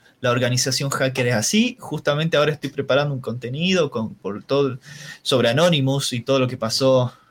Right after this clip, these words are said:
en realidad sobre la cultura hacker en general, y te paso a hablar un poquito de Anonymous.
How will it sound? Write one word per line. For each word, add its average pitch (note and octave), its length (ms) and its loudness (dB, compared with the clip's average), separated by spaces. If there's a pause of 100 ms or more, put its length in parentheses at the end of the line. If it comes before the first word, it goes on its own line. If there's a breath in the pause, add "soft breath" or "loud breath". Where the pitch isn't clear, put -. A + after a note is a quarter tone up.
(1200 soft breath)
en C#3 140 2
realidad D3+ 280 6
sobre C#3+ 240 2
la A2+ 100 2
cultura C3+ 320 -2
hacker C3 340 0
en A2+ 120 0
general, A#2 460 2
y B2 80 -2
te B2+ 120 -8
paso A2+ 320 -2
a A2+ 40 0
hablar A2 100 0
un A2+ 80 -2
poquito G#2+ 320 -6
de G2 100 -2
Anonymous. A2+ 640 -4